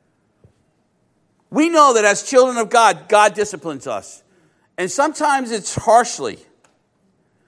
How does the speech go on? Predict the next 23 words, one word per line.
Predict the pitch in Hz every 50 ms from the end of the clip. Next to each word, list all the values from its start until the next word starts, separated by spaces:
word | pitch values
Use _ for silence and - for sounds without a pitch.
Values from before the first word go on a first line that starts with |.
| _ -
but | - 180 190
it's | 185 -
always | 220 220 226 233 233 214
with | 190 202 180
the | 196
design | 175 165 180 160 151 185 185 185 185 180
to | 170
conform | - - 160 139 - - 185 180 175 175
us | 156 - -
to | - 156
the | 147 147 151
image | 156 151 139 123 -
of | 117 -
Christ. | - - 175 156 127 104 - - - - - _ _ _ _ _ _ _ -
We | - 339 247 294
are | - 294 240
expected, | 202 - - - 190 185 175 - 180 160 131 _ _ _ _ _ _ _ _
in | - 170 160
turn, | - - 254 240 240 240
to | 208 202
discipline | 165 190 214 175 202 180 208 220 214
our | 202 190 180
children | 170 - - - 247 269 285 269 202 190 170 165 170 185 196